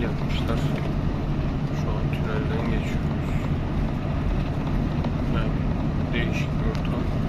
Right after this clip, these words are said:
Kanalın etrafında hep askerler var. Hiçbir yerleşim yeri yok. Böyle bir güvenlik sağlıyorlar. Onlar için çok önemli. Ama kanala gelmeden önce de bildiğiniz bir sınır kapısı gibi kapı yapmışlar. Kahire'ye girişte. Otobüsleri tek tek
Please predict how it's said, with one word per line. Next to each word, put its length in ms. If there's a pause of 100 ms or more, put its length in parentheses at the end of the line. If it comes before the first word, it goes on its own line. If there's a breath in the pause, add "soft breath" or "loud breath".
(180)
Kanalın 380
etrafında 420
hep 200
askerler 520
var. 140
Hiçbir 260
yerleşim 420
yeri 120
yok. 160 (840)
Böyle 220
bir 140
güvenlik 400
sağlıyorlar. 520
Onlar 180
için 200 (100)
çok 100 (100)
önemli. 260 (120)
Ama 100 (120)
kanala 260 (100)
gelmeden 400
önce 220
de 60 (540 loud breath)
bildiğiniz 420
bir 200
sınır 280
kapısı 240
gibi 260
kapı 180
yapmışlar. 480 (200)
Kahire'ye 380
girişte. 340 (1040)
Otobüsleri 520 (100)
tek 100 (100)
tek 120